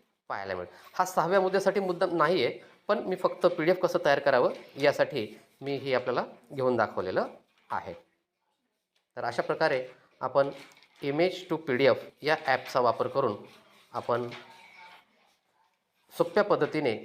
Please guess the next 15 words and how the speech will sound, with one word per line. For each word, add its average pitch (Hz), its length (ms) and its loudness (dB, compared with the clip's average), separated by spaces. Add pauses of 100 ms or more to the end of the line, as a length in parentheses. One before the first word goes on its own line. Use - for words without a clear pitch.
(100)
पीडीएफ 127 260 2
आपण 139 180 0
करू 120 200 2
शकतो. 120 340 -2 (320)
जर 196 120 4
फोटोंची 196 420 0
संख्या 160 280 0
जास्त 131 340 0
असेल, - 280 0 (380)
तर 139 160 4 (240)
त्या 151 100 4
ठिकाणी 139 340 0
पीडीएफ 135 400 -2
तयार 117 140 4
करताना 120 420 0